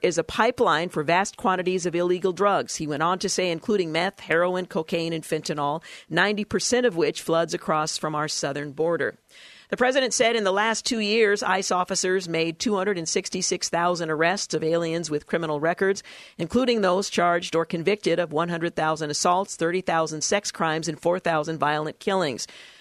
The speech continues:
Uh, last month, the president went on to say twenty thousand migrant children were illegally brought into the United States, a dramatic increase.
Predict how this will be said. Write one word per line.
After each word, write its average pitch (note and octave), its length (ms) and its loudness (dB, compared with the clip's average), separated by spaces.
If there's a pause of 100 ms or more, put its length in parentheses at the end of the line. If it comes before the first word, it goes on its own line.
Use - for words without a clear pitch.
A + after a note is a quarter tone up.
(340)
Uh, F3 200 4
last G#3 360 4
month, G#3 300 2
the A3 60 4
president F#3+ 380 0
went F3 140 2
on F#3+ 180 4
to G#3 60 2
say G3 260 2
twenty F#3 300 -2
thousand E3+ 400 0
migrant F3+ 380 0
children F3 380 0
were D#3+ 220 -2
illegally F#3 460 2
brought F#3 320 2
into G#3+ 280 0
the E3+ 100 -2
United D#3 380 -2
States, E3+ 380 2
a D#3 60 -2
dramatic D#3+ 480 0
increase. F3 560 0